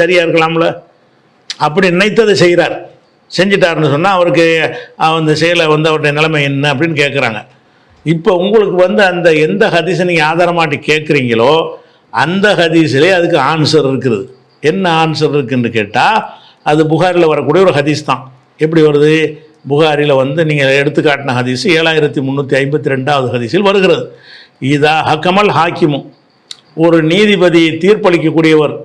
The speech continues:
தீர்ப்பளிக்கும் பொழுது ஃபஜ்தஹத, நன்கு ஆய்வு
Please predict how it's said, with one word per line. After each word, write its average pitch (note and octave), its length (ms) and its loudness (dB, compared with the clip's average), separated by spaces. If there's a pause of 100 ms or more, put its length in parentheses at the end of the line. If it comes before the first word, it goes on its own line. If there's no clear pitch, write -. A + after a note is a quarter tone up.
(140)
தீர்ப்பளிக்கும் D#3 580 0
பொழுது C3 240 2 (560)
ஃபஜ்தஹத, F3+ 640 0 (500)
நன்கு F3 280 0 (140)
ஆய்வு F3 260 2